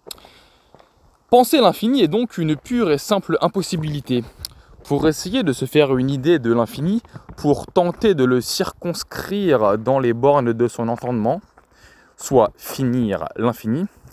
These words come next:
l'homme est dans l'obligation de recourir à la notion métaphysique d'infini, d'indéfini. C'est-à-dire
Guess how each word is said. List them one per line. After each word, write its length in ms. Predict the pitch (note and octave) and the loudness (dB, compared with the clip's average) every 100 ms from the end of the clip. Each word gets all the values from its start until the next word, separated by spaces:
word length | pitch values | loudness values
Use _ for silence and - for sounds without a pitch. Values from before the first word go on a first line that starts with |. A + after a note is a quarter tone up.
| - - - _ _ _ | -20 -20 -20 _ _ _
l'homme 400 | E3+ A3+ G3 C#3 - | 2 4 4 0 -2
est 240 | D3+ A2+ - _ _ - | 0 0 -4 _ _ -6
dans 140 | C3+ | -2
l'obligation 480 | F#3+ G3 E3+ E3+ F3+ | 0 0 0 0 -2
de 80 | G#2+ | 0
recourir 520 | A2 F3+ C3+ C3 D#3 | -2 -2 -2 -2 0
à 60 | A2+ | 0
la 100 | A2 | 0
notion 320 | A#2+ - C3+ | -2 -2 -2
métaphysique 540 | B2+ A#2+ B2+ C#3+ - | 0 -2 -4 -6 -4
d'infini, 680 | G#2 A2+ A2+ - A2 G2+ G2 _ _ - - _ _ | -2 0 -2 -4 -6 -6 -8 _ _ -20 -20 _ _
d'indéfini. 960 | B2 D#3+ D#3+ B2 D#3 C#3+ - G#2+ G2+ F2+ - _ _ _ _ _ _ _ _ _ _ _ - _ _ _ - - - - - _ _ _ - - _ _ - - | 0 0 0 0 0 0 -8 -6 -6 -8 -14 _ _ _ _ _ _ _ _ _ _ _ -20 _ _ _ -20 -20 -20 -20 -20 _ _ _ -20 -20 _ _ -20 -18
C'est-à-dire 880 | - - A3 G#3 C#3 G#2 D#2 - - | -10 0 2 2 -2 -4 -8 -16 -20